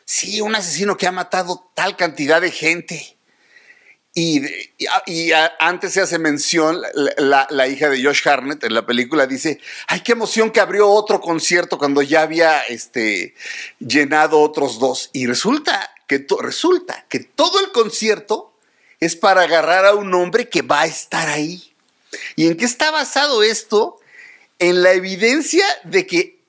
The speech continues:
un hombre de cuarenta y tantos años compró un con-, compró un boleto para un concierto de esta cantante,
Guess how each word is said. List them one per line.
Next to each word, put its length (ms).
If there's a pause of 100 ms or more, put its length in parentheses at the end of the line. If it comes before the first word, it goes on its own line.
(120)
un 300
hombre 640 (420)
de 300
cuarenta 520
y 140
tantos 460
años 640 (480)
compró 600
un 220
con-, 380
compró 380
un 100
boleto 640 (640)
para 300
un 120
concierto 680
de 100
esta 240
cantante, 840